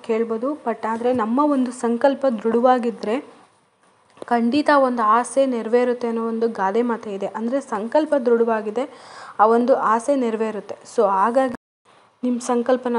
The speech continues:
ದೃಢ ಮಾಡಿಕೊಂಡು ಈ ಒಂದು ದೀಪನ ಹಚ್ಚಿ, ಈ ಒಂದು ವಿಶೇಷ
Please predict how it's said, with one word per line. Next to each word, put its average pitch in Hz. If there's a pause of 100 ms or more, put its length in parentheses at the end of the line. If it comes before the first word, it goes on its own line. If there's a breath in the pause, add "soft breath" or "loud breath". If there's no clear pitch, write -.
(100)
ದೃಢ 220 (140)
ಮಾಡಿಕೊಂಡು 262 (500 loud breath)
ಈ 220
ಒಂದು 220
ದೀಪನ 247 (160)
ಹಚ್ಚಿ, 233 (480 loud breath)
ಈ 202 (140)
ಒಂದು 277 (100)
ವಿಶೇಷ 240